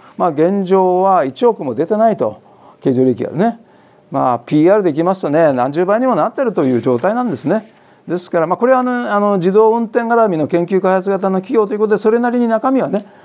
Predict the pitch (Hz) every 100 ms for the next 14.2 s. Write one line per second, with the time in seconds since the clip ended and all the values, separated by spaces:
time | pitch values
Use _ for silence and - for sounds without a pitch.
0 | - 208 233 294 247 226 247 233 185 120
1 | 113 117 98 - - - 220 220 226 147
2 | 131 139 127 240 214 - - - - -
3 | - 135 175 233 233 247 202 156 160 160
4 | 156 147 - 175 233 - 269 120 - -
5 | 160 180 170 180 180 - 196 202 190 185
6 | 196 185 190 214 233 202 - _ - -
7 | 123 - - 175 139 113 - 349 370 170
8 | - 104 _ - - - 123 113 113 107
9 | 101 - - 220 226 - - - - 202
10 | 190 190 233 247 254 202 202 208 202 -
11 | 214 208 135 - 123 120 127 151 135 123
12 | 180 185 185 151 - - 139 156 160 127
13 | 190 220 233 180 123 120 104 151 - -
14 | 113